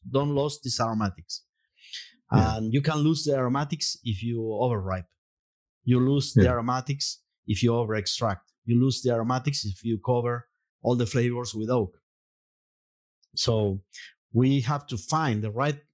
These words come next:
Speaker 1: way to express a place in a wine without losing this amazing quality, which is, which have the wines and not other beverages, which is the expression of a place.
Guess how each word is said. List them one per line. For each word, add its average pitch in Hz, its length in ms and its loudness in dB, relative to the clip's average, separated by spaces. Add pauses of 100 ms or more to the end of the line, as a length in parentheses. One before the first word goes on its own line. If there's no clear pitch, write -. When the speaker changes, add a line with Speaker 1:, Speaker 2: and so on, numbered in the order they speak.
(260)
Speaker 1:
way 139 500 0 (720)
to 120 120 6
express - 560 0
a 127 60 2
place 123 680 -2 (440)
in 104 120 4
a 104 60 2
wine 120 460 -2 (440)
without 110 400 2
losing 120 580 2 (220)
this 107 420 0 (320)
amazing 117 600 0
quality, 101 600 -4 (500)
which 113 280 2
is, - 340 0 (460)
which 117 240 2
have 123 220 -2
the 117 120 -2
wines 135 420 0
and 107 100 -6
not 123 160 -6
other 117 220 -2
beverages, 107 840 0 (560)
which 120 260 2
is 120 180 0
the 120 180 2
expression 120 560 -2
of 101 120 -8
a 104 40 -10
place. 90 380 -14